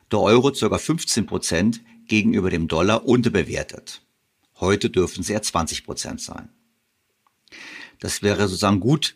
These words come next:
es wäre eine Hoffnung für den Euro. Allerdings zeigen die Schweiz und Norwegen, zwei Länder mit einer deutlich überbewerteten Währung, dass man dauerhaft überbewertet sein kann.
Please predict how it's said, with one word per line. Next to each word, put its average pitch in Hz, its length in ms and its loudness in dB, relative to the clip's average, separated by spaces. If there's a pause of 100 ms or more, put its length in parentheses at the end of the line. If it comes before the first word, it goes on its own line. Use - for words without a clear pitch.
es 85 220 -6
wäre 87 60 0
eine 85 140 -2
Hoffnung 117 300 2
für 107 100 -2
den 98 120 2
Euro. 73 420 -4 (960)
Allerdings 113 380 4
zeigen 104 180 4
die 90 80 0
Schweiz 92 480 -2
und 104 100 4
Norwegen, 104 840 2 (240)
zwei 110 320 4
Länder 117 260 6
mit 107 140 2
einer 92 340 0 (140)
deutlich 127 580 2 (140)
überbewerteten 95 800 2
Währung, 85 480 -2 (480)
dass - 180 -2
man 90 160 2
dauerhaft 113 720 0 (280)
überbewertet 110 760 0
sein 110 300 0
kann. - 340 -4